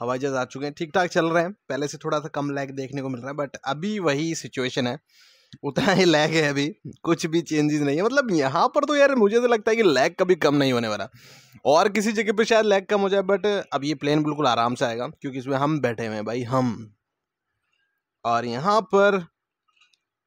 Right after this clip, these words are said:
एंट्री हो जाती है हमारे हीरो की। अरे ये क्या हुआ यार,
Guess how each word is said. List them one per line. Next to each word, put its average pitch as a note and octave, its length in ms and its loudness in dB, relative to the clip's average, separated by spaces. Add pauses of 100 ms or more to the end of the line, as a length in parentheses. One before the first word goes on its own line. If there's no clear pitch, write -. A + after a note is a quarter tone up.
(280)
एंट्री C#3+ 440 -2
हो C#3 220 -2
जाती D3 300 0
है D3 60 -2
हमारे C3+ 300 0 (420)
हीरो C3+ 240 -4
की। G#2 80 -20
अरे F3+ 160 4
ये A3+ 160 0
क्या A3 160 2
हुआ D3+ 200 4
यार, D#3 240 4